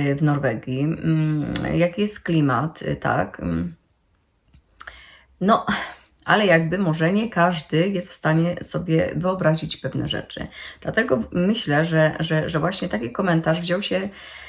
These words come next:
y, po prostu, y, z niewiedzy. Ym, ja pamiętam, kiedy pracowałam w Polsce, znaczy, przepraszam, mieszkałam, no, pracowałam też w sumie, czyli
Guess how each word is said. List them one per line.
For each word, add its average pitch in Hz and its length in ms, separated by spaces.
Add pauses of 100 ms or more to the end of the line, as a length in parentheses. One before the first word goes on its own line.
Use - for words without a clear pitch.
(200)
y, 165 440
po 208 80
prostu, 202 720
y, 165 280
z 165 100
niewiedzy. 170 640 (720)
Ym, 151 460 (220)
ja 170 160
pamiętam, 208 420
kiedy 190 180
pracowałam 180 500
w 190 100
Polsce, 147 720 (200)
znaczy, 165 260
przepraszam, 165 540
mieszkałam, 165 520 (100)
no, - 140 (280)
pracowałam 147 520
też 110 260
w - 40
sumie, - 240
czyli - 300